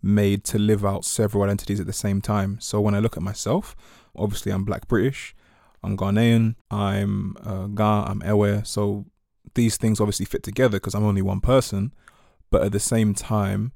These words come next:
the expectations from each one don't necessarily always correlate. They're not to say they go against each other, but pe-, people don't see the validity of each one in every single situation you're in.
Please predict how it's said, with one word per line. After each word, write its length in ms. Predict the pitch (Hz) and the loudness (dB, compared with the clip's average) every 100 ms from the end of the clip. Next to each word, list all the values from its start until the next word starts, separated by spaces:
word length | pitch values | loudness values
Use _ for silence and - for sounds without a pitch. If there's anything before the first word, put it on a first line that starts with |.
| - _ _ - | -14 _ _ 0
the 80 | 123 | 0
expectations 1040 | - - - 135 131 - 107 104 101 - _ _ | 2 -2 0 2 4 4 2 2 2 -2 _ _
from 340 | - - 135 220 | -2 4 6 6
each 240 | - - | 0 0
one 380 | 113 92 101 123 - _ _ - | 0 0 -2 -6 -10 _ _ 2
don't 180 | 131 113 | 4 6
necessarily 460 | 117 - 117 104 - - | 2 2 4 4 0 2
always 420 | 117 110 104 104 | 4 6 6 4
correlate. 600 | - - 101 98 95 - _ | 2 2 2 2 -2 -8 _
They're 100 | 120 | 0
not 100 | 139 | 2
to 80 | - | 2
say 160 | - 123 | 4 4
they 100 | 113 | 8
go 180 | 117 107 | 8 8
against 360 | 98 185 170 | 8 4 4
each 200 | 107 - | 0 2
other, 260 | 101 95 151 - | 0 0 -4 -2
but 180 | 127 107 | 0 4
pe-, 80 | 127 | 4
people 240 | - 151 | 6 8
don't 180 | 147 120 | 6 4
see 200 | - 135 | 6 6
the 160 | 120 110 | 6 4
validity 500 | 113 123 120 - 107 | 4 6 4 4 2
of 100 | - | 0
each 300 | 117 95 - | -4 -2 -4
one 180 | 107 104 | -2 -2
in 100 | 98 - | -4 -4
every 320 | 123 113 110 107 | 0 2 2 2
single 320 | 117 104 104 | 2 0 0
situation 500 | - - 107 98 104 | -2 0 0 0 0
you're 160 | 101 | 0
in. 160 | 113 | 0